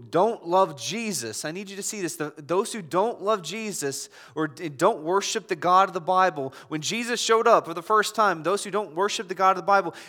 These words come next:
eh, Jesus' coming was a devastating thing for them.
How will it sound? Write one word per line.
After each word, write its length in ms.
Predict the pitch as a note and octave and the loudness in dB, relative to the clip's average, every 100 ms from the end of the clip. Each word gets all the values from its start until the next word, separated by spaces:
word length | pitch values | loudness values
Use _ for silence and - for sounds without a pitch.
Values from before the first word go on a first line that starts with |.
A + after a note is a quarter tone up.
| C3 | -12
eh, 120 | D#3+ | -10
Jesus' 520 | C#3 G#3+ B3 C#4 - | -6 -6 -4 -4 -4
coming 400 | - A3+ A3+ F#3 | -2 -2 -2 0
was 160 | G3 E3+ | 0 2
a 80 | |
devastating 1080 | C#3+ A2+ G3 A3 A3 G#3+ - F#3+ G3 G#3 F#3+ | -4 0 6 6 6 -2 -2 -2 -2 -4 -10
thing 480 | E3 - - F3+ D3+ | -12 -12 -4 -4 -4
for 160 | B2+ G2+ | -12 -16
them. 160 | F#2 | -16